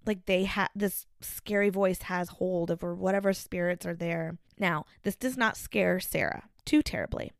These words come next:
She's trained in dealing with negative energies like this. Chatting with her, I learned a lot about energies and positive vibrations that she's learned to bring into investigations over the years,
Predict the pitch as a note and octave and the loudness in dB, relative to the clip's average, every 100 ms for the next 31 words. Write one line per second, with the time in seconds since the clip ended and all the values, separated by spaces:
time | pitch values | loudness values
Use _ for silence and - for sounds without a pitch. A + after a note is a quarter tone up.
0 | _ - A#3 A#3 - - C4+ B3+ F3+ E3+ | _ -4 0 0 -2 -4 0 0 0 -2
1 | - F#3+ F#3+ F#3+ F#3 F3+ F#3 F3+ E3+ F3+ | -2 0 2 2 4 2 0 -2 -2 -2
2 | F3+ - - B3+ G3+ F3 E3 - - - | -2 0 4 6 4 0 -6 -8 -8 -8
3 | - - - - - A#3 C#4+ E4 E4 B3+ | -8 -10 -18 -4 6 8 10 6 2 2
4 | G3 G#3+ G3+ G3 G3 F#3 F3 E3+ F3 F#3 | 4 4 4 2 0 0 2 2 4 6
5 | F3+ F3 - F3+ D#3+ - G3 G#3 F#3+ G3 | 6 4 2 2 2 2 2 2 2 0
6 | F#3+ F#3 F#3 - E3+ E3+ E3 - - - | -2 -2 -4 -6 -8 -8 -10 -16 -10 2
7 | G#3+ G#3+ G#3+ F#3 E3+ E3+ A3+ B3 A3+ - | 4 4 4 2 0 -2 2 4 4 2
8 | A#3 G#3+ G3+ G3+ G3 - - - - - | 2 2 0 -2 -4 -10 -20 -10 -6 -4
9 | G3+ G#3 G3+ G3 G3 E3+ F#3 F#3 F#3 - | -2 0 2 0 -4 -2 -2 -2 -4 -4
10 | F#3 F3 F3 F#3 F3+ F3+ F#3+ F3+ F#3 F3+ | -2 -2 -6 -6 -4 -2 -2 0 0 0
11 | F3+ F3 E3+ E3+ E3+ - | -2 -2 -2 -2 -2 -6